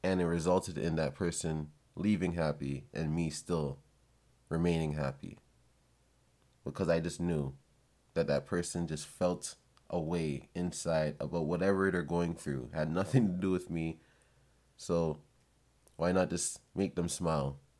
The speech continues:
and change their mood? Instead of me just greeting them with aggression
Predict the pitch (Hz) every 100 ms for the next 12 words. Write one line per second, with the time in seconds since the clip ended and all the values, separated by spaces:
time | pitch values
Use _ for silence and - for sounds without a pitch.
0 | - 76 - 85 80 80 78 73 71 -
1 | _ _ _ _ _ _ _ _ _ _
2 | _ - 78 90 80 85 76 78 76 76
3 | 82 78 78 76 - _ 82 80 78 71
4 | 71 69 - 69